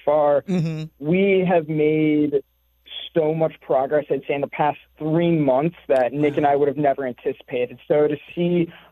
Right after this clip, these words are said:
Speaker 1: us establish ourselves, create a concept,
Speaker 2: Mm-hmm.
Speaker 1: go to the design phase, then we're at the manufacturing phase. I walked into the building this morning and kind of cried tears of joy be-, with the realization of, wow,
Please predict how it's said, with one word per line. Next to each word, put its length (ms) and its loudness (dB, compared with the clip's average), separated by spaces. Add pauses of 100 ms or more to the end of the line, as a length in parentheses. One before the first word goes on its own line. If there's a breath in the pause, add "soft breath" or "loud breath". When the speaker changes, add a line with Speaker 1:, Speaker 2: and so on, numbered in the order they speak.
Speaker 1:
us 140 0
establish 640 -2
ourselves, 640 -2
create 260 0
a 40 -2
concept, 840 -4
Speaker 2:
Mm-hmm. 200 -6
Speaker 1:
go 200 2
to 60 -8
the 100 -2
design 500 -2
phase, 320 2 (160)
then 320 0
we're 100 2
at 140 2
the 80 -4
manufacturing 720 -4 (100)
phase. 340 -2 (640 soft breath)
I 120 0
walked 260 0
into 140 -2
the 100 -4
building 240 0
this 180 -8
morning 300 0
and 120 -4
kind 180 2
of 160 0 (140)
cried 360 0
tears 180 0
of 80 -6
joy 400 2
be-, 200 -8 (100)
with 300 -4
the 60 -2
realization 580 0
of, 240 0 (480)
wow, 480 -2